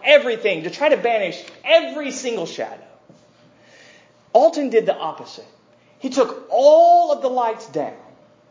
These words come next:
and he would light the scene with one light in the room, like a lamp on the table. And what that did is it cast shadow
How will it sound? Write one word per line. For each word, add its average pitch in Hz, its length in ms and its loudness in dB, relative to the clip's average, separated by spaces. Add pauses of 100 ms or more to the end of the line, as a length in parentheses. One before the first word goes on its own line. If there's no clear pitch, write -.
(520)
and 220 120 -6
he 240 120 -2
would 196 160 -2
light 262 280 -6
the 285 80 -14
scene 202 500 -10
with 135 120 -10
one 233 540 -6
light 156 600 -14 (640)
in 254 240 0
the 220 80 -2
room, 175 420 -10 (460)
like 208 160 0
a 156 220 -2 (180)
lamp 170 680 -2 (400)
on 147 140 -10
the 123 80 -10
table. - 580 -20 (760)
And 208 140 -2
what 269 160 0
that 277 240 -4
did 254 200 -4
is 185 140 -6
it 190 160 -6
cast - 540 -10
shadow - 600 -6